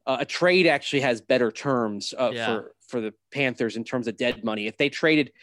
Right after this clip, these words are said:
Speaker 1: Bridgewater before June one, they would have only ten, they'd have ten million of dead cap. If they traded Bridgewater after June one, five million of dead cap. So, uh, there could be so-, there could be some palatable things,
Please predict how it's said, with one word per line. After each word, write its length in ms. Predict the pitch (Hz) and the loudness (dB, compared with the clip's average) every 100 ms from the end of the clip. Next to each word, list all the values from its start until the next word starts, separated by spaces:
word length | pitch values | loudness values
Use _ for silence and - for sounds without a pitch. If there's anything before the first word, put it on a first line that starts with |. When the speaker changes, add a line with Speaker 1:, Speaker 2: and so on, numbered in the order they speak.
| - _ | -20 _
Speaker 1:
Bridgewater 480 | 147 143 143 127 117 | 0 2 4 4 4
before 400 | 107 - 127 120 | -2 -2 0 0
June 260 | 120 120 113 | -2 -2 0
one, 320 | 117 110 104 - _ _ - | 0 0 -4 -12 _ _ -2
they 80 | 117 | 0
would 100 | 113 | 0
have 220 | 120 117 | 0 0
only 360 | 110 110 92 - | -2 -6 -10 -6
ten, 340 | 143 147 135 | -2 -2 -2
they'd 140 | 135 107 | -2 -2
have 280 | 117 110 - _ _ | 0 -2 -4 _ _
ten 240 | - 156 151 | -2 0 2
million 220 | 131 113 | 2 0
of 100 | 98 | -2
dead 240 | 113 104 | -4 -6
cap. 320 | - 104 101 - _ - | -8 -6 -6 -8 _ -10
If 100 | 117 | -2
they 80 | 135 | 0
traded 300 | 147 135 117 | 2 0 2
Bridgewater 560 | 131 - 131 117 117 | -2 2 4 4 4
after 220 | 123 - | 2 0
June 260 | - 120 107 | -4 -4 -4
one, 220 | 104 113 | -2 -4
five 400 | - 165 226 226 | 0 2 2 0
million 280 | 139 110 101 | 0 0 -2
of 80 | 92 | -8
dead 220 | 98 90 | -12 -14
cap. 260 | - 90 - | -16 -16 -16
So, 320 | - 104 95 _ _ _ - - | -8 -6 -6 _ _ _ -20 -2
uh, 140 | 110 113 | 0 2
there 140 | 127 | 0
could 260 | - 151 110 | 2 0 2
be 140 | 123 | -2
so-, 280 | - 131 110 - | 0 -2 -2 -2
there 100 | 120 | -2
could 220 | - 143 | 0 -2
be 80 | 117 | -2
some 200 | 110 117 | -4 -8
palatable 520 | 113 123 117 104 107 - | -2 2 2 2 -6 -4
things, 420 | 131 120 107 - | -2 -2 -6 -12